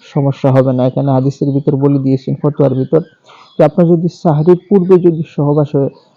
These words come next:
করেন বা আপনি নাপাকি লেগে যায়, এমনকি স্বপ্নদোষ যদি আপনার হয়, ওই অপবিত্র অবস্থায় যদি আপনি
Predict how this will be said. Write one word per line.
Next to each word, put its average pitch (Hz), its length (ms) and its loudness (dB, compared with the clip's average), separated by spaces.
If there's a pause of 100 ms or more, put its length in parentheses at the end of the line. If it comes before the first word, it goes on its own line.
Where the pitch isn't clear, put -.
(120)
করেন 147 500 2
বা 139 160 4
আপনি 143 280 -2
নাপাকি 147 480 -2
লেগে 143 280 0
যায়, 131 260 0
এমনকি 175 360 -2
স্বপ্নদোষ 190 540 0 (140)
যদি 190 200 2
আপনার 165 260 -4 (120)
হয়, 143 160 0 (480)
ওই 190 120 4
অপবিত্র 202 680 2
অবস্থায় 196 420 2
যদি 180 260 0
আপনি 185 520 -4